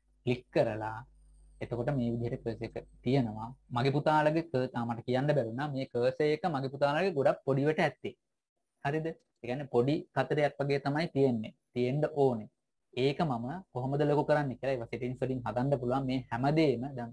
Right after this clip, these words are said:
සමහර විට මගේ තියෙන ඉන්ටර්ෆේස් එකයි පුතාලගේ තියෙන ඉන්ටර්ෆේස් එකයි චුට්ටක් එහෙම එහෙ වෙනස් වෙලා ඇති. නමුත් තියෙන කීස් තනම් මනම් ඔක්කොම එක විදිහට තමයි තියෙන්නේ.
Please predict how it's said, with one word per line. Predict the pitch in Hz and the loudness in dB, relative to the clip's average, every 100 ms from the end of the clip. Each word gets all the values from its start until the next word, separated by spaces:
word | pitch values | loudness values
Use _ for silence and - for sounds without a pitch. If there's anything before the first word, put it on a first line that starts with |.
| - | -12
සමහර | 113 117 120 123 | -8 -6 -4 -4
විට | 123 123 | -4 -2
මගේ | 135 120 120 | -2 -2 -2
තියෙන | 131 135 | 0 0
ඉන්ටර්ෆේස් | 135 135 135 143 139 - | 0 -2 0 0 -2 -4
එකයි | 139 165 208 - _ _ - | 0 0 0 -6 _ _ -10
පුතාලගේ | 117 120 131 139 | -2 2 4 2
තියෙන | 151 156 | 2 0
ඉන්ටර්ෆේස් | 156 151 156 156 156 - | 0 -4 -2 -2 -2 -4
එකයි | 156 180 233 - | -2 0 -2 -4
චුට්ටක් | - - 180 202 | -8 -2 -2 -2
එහෙම | 160 165 | -4 -2
එහෙ | 175 208 | 2 2
වෙනස් | 170 170 | 0 -2
වෙලා | - 185 214 | 0 2 2
ඇති. | 180 - 110 _ _ _ _ - | 0 -2 -8 _ _ _ _ -4
නමුත් | 127 202 - | -2 -2 -2
තියෙන | 127 151 202 | 0 0 0
කීස් | - 143 180 - | -2 -2 -2 0
තනම් | 202 196 | 0 2
මනම් | 190 226 208 | 2 0 -4
ඔක්කොම | - _ 214 | -8 _ 0
එක | 226 - | 0 2
විදිහට | 202 190 185 196 | 2 4 2 2
තමයි | 196 233 | 0 0
තියෙන්නේ. | 220 185 123 110 | 4 4 4 -2